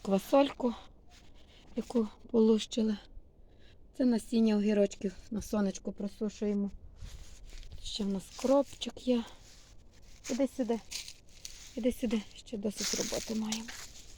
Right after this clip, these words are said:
Пішли, пішли, пішли, пішли. Так.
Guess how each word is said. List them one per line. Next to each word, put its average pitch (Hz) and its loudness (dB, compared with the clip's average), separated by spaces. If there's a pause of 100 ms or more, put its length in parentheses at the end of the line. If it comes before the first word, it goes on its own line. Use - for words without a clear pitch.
(320)
Пішли, 359 0
пішли, - 0
пішли, - -6
пішли. - -4 (4000)
Так. - -6